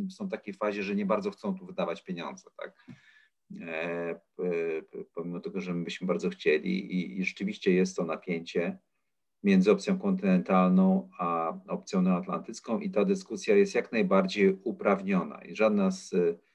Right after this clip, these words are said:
z, żadny z tych stronnic-, czy, e, stronników tej opcji nie jest moralnie gorsza albo lepsza. To jest jak dyskusja, e,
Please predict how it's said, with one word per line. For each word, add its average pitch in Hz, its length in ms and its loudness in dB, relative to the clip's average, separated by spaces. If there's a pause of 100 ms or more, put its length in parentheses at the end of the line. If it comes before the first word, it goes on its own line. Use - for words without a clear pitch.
(340)
z, - 240 -20
żadny 107 400 4
z 95 60 -4
tych 98 180 -4
stronnic-, 104 960 2
czy, 90 440 0 (200)
e, 82 260 -6
stronników 98 800 2 (200)
tej 185 140 0
opcji - 420 -2
nie 104 160 -2
jest 104 340 0 (280)
moralnie 104 460 6
gorsza 104 600 4
albo 98 260 4
lepsza. 95 420 2 (240)
To 117 80 4
jest 113 220 4
jak 107 240 2 (160)
dyskusja, 98 840 2 (460)
e, - 40 -2